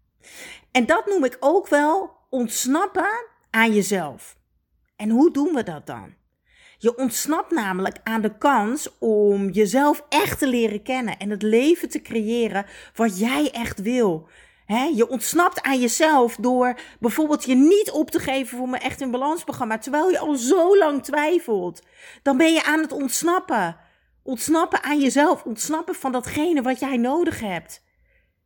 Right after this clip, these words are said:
Je ontsnapt aan jezelf en aan het echte leven door weg te rennen van jezelf. En dat doen we ook dagelijks. Elke dag opnieuw.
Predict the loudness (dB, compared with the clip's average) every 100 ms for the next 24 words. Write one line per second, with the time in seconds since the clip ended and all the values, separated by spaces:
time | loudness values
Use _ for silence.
0 | _ _ _ _ -2 0 2 2 0 2
1 | 2 0 -6 -16 _ _ -2 2 2 2
2 | 2 2 2 0 0 -2 -4 -2 -2 -2
3 | -2 2 2 2 2 0 0 0 0 -2
4 | -2 -6 -4 -4 -6 -8 -8 -8 -10 -10
5 | -10 -12 -16 _ _ _ _ _ _ _
6 | _ _ _ -20 -20 _ _ _ _ _
7 | _ _ 0 4 4 4 2 2 0 -2
8 | -6 -6 -10 -12 -12 -18 -20 _ _ _
9 | -6 2 4 4 2 0 2 2 0 -8
10 | -4 0 0 0